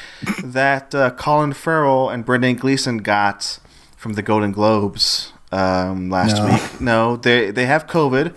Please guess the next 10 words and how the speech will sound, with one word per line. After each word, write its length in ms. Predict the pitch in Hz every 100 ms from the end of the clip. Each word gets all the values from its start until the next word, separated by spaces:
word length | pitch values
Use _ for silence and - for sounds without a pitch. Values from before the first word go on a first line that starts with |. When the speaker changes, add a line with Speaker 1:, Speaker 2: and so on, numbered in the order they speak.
| - - - -
Speaker 1:
May 160 | 120
they 140 | 117 110
rest 320 | 131 160 127
up. 240 | 123 - - - - - -
Uh, 120 | 101
may 100 | 101
they 100 | 101
get 220 | 120 135
well. 380 | 127 101 139 - - - - - - - - - -
Um, 500 | 131 135 135 139